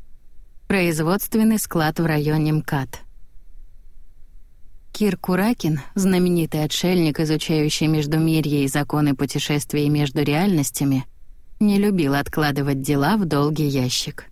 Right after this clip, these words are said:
Если у него появлялась цель или даже просто намеченное дело, он шел и исполнял задуманное. Хотя бы ради того, чтобы быстрее с этим покончить.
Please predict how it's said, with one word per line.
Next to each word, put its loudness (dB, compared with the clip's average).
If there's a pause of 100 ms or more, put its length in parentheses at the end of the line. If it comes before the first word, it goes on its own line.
(680)
Если 2
у 4
него 2
появлялась 2
цель 0
или 2
даже 0
просто -2
намеченное 2
дело, 0 (400)
он 2
шел 0
и 2
исполнял 0
задуманное. 0 (680)
Хотя 0
бы 2
ради 0
того, 0
чтобы 0
быстрее 0
с -6
этим 0
покончить. -2